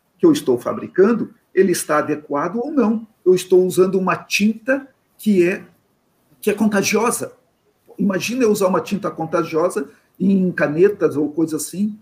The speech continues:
com crianças na escola que adoram botar caneta na boca. Ora, eu tenho que ter a segurança que esse produto,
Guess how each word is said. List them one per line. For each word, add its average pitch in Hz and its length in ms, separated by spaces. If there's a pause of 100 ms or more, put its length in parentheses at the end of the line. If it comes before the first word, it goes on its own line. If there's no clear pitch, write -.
(100)
com 196 120
crianças 175 480
na 165 100
escola 170 420
que 202 120
adoram 151 340
botar 151 260
caneta 147 380
na 214 100
boca. 262 400 (560)
Ora, 202 340 (220)
eu 220 120
tenho 240 360
que 160 160
ter 156 140
a 151 60
segurança 156 880 (240)
que 190 180
esse 170 220
produto, 185 800